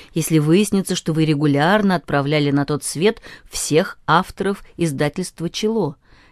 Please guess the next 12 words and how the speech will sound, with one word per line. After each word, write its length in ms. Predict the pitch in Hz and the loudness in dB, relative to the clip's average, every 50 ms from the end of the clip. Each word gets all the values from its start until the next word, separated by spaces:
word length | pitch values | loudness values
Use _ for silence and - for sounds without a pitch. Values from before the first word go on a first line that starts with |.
| - - | -4 0
Непосредственно 920 | 156 151 - 147 131 - - 151 160 190 - - - - 220 226 233 220 | 0 0 0 0 -4 -4 -2 -2 -2 -2 -2 -4 -6 -2 -2 -2 -2 -4
к 60 | - | -6
Чермаку 600 | - - 160 139 139 139 135 - - 214 285 - - _ _ - | -8 -6 -2 -2 0 -2 -2 -2 -4 -4 -4 -4 -8 _ _ -8
это 180 | 160 - 185 | -6 -2 0
не 160 | 180 180 170 | 2 2 2
имеет 300 | 160 156 151 143 139 - | 2 0 0 -2 -4 -4
никакого 560 | 143 165 208 - - 240 - - 151 156 180 180 | -4 -4 -4 -6 -8 -10 -6 -6 -4 -4 -4 -6
отношения". 720 | - 156 151 139 - - - 135 131 127 131 135 143 - _ _ _ _ _ _ _ _ _ _ _ _ | -6 -8 -8 -8 -8 -8 -10 -8 -8 -8 -10 -12 -14 -16 _ _ _ _ _ _ _ _ _ _ _ _
"Вы 500 | - 165 175 196 190 202 202 190 185 180 - _ _ _ _ _ _ _ _ _ _ _ _ - | -8 -4 0 2 2 2 2 0 -4 -6 -10 _ _ _ _ _ _ _ _ _ _ _ _ -14
шутите, 840 | - - - - 339 349 285 - - - - - - 135 139 139 _ _ _ _ _ _ | -10 -8 -2 2 4 4 4 2 -2 -12 -10 -6 -6 -6 -6 -6 _ _ _ _ _ _
Михаил 380 | - 147 143 - 147 143 139 135 | -4 -4 -4 -2 -4 -4 -4 -2
Алексеевич?" 920 | 139 135 139 139 - - - 135 127 127 127 131 139 - - - - - | -2 -2 -4 -4 -6 -8 -10 -10 -10 -12 -12 -14 -16 -16 -16 -16 -18 -18